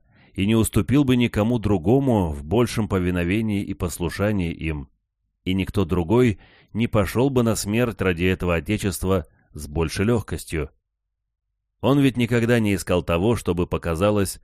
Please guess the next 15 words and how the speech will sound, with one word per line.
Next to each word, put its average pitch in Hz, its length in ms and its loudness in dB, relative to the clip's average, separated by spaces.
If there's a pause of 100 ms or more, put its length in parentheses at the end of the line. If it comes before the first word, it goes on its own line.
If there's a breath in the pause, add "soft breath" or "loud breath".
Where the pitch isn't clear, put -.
(160)
что - 220 -2
он 87 120 -2
делает 113 320 2
что-то 92 380 -2
ради 82 240 -2
Вселенной, 82 680 -4 (720)
но 120 200 0
памятовал 113 580 2
о 90 60 2
том, 117 340 2 (260 soft breath)
что - 240 2
всякое 131 480 0
происшедшее 101 760 0
исходит 87 400 0
оттуда, 82 580 -2